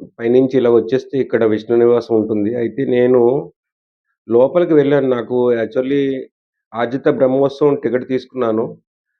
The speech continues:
విష్ణు నివాసం చాలామందికి, చాలామందికి ఎందరికో తెలుసు. కాకపోతే తెలియని వాళ్ళ కోసం వీడియో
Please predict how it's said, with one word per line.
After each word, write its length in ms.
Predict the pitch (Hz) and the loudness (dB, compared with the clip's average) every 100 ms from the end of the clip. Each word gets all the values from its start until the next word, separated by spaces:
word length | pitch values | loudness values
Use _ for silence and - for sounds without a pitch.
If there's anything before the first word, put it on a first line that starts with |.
| _ | _
విష్ణు 280 | 117 113 147 | -10 -2 2
నివాసం 760 | 151 147 147 147 151 147 147 - _ _ _ - | 4 4 2 2 0 0 -4 -8 _ _ _ -10
చాలామందికి, 680 | 117 131 143 143 143 147 - 127 | -2 0 2 0 0 -4 -6 -6
చాలామందికి 480 | 123 135 143 143 - - _ - - 101 | -2 0 0 -2 -4 -16 _ -20 -12 -6
ఎందరికో 460 | 117 117 135 147 156 | -2 0 0 2 0
తెలుసు. 520 | 156 131 131 135 131 131 | 0 -2 -2 -4 -4 -6
కాకపోతే 420 | 120 139 135 139 | -10 -8 -10 -10
తెలియని 360 | - 117 135 | -10 -4 0
వాళ్ళ 200 | 143 135 | 4 2
కోసం 280 | - 135 143 | 0 -6 -4
వీడియో 240 | 127 123 | -2 -2